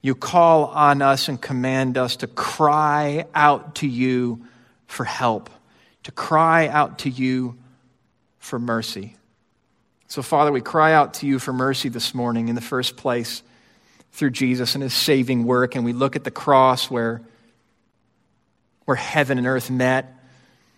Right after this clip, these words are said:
where the God-man bore our sin, in that place that means we can have mercy, and we thank you for your mercy on sinners, for your great love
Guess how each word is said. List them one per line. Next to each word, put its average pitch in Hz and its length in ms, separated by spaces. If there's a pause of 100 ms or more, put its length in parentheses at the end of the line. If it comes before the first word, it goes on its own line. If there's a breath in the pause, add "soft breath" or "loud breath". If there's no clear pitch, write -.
(380 soft breath)
where 113 340
the 120 80
God-man 143 800
bore 156 380
our 131 140
sin, 147 680 (1800 soft breath)
in 123 100
that 147 180
place 147 460
that 139 160
means 156 360
we 151 180
can 156 320
have 135 220
mercy, 123 480
and 139 120
we 127 80
thank 131 260
you 131 80
for 131 140
your 123 100
mercy 127 380
on 120 160
sinners, 113 420
for 135 100
your 127 120
great 139 340
love 131 480